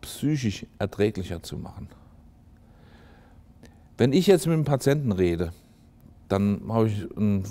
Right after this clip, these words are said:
keinen Fragebogen, weil das hier ist jetzt zum Beispiel ein, ein hatz, Hospital Anxiety and Depression Scale. Da muss man viele Fragen stellen. Wie geht's Ihnen? Das ist für ein, das ist für einen Chirurgen irgendwie viel zu, ähm, viel zu schwer.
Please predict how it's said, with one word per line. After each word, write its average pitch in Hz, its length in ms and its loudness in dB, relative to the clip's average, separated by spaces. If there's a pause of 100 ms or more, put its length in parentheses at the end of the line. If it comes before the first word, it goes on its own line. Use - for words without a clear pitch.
(100)
keinen 110 220 2
Fragebogen, 131 840 2
weil 98 200 2
das 107 160 0
hier 127 120 6
ist 110 100 0
jetzt 107 180 -2
zum 98 100 -4
Beispiel 98 300 2
ein, 85 120 -2 (400)
ein 95 140 -2
hatz, - 400 -2 (400)
Hospital 110 600 4
Anxiety 110 540 2
and 101 140 0
Depression 104 420 2
Scale. 135 500 2 (680)
Da 92 120 0
muss 107 160 2
man 104 100 0
viele 120 280 4
Fragen 98 400 -4
stellen. 127 380 0
Wie 90 100 -4
geht's 101 300 0
Ihnen? 127 180 2
Das 98 140 0
ist 101 160 0
für 95 220 2
ein, 90 200 0
das 92 280 -4
ist 98 120 -8
für 110 120 2
einen 98 100 2
Chirurgen 101 760 2
irgendwie 92 480 0
viel 101 300 -2
zu, 90 420 0 (680)
ähm, 82 420 -4
viel 107 200 -2
zu 80 120 -8
schwer. 98 380 2